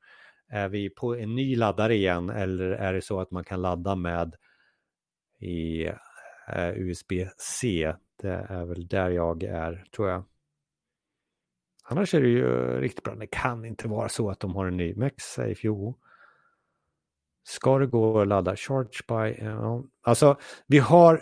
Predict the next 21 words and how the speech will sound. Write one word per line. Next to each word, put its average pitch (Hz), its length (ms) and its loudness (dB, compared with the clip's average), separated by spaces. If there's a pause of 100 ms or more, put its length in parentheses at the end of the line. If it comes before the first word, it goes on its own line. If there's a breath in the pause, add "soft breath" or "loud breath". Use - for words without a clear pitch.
en 139 220 2
M 120 320 2
två 127 280 0
i 113 40 6
alla 107 140 4
fall 90 380 -2
i 120 300 2
nya 95 280 -2
Macbook 92 600 -8
Air, 95 300 0 (300 loud breath)
vilket 123 260 0
gör 110 180 6
att 104 100 2
det - 60 -12
kommer 110 180 0
att 101 60 0
vara 104 100 2
en 98 60 -2
fantastisk - 800 0
maskin. 87 440 -4 (540 loud breath)
Eh, 95 840 4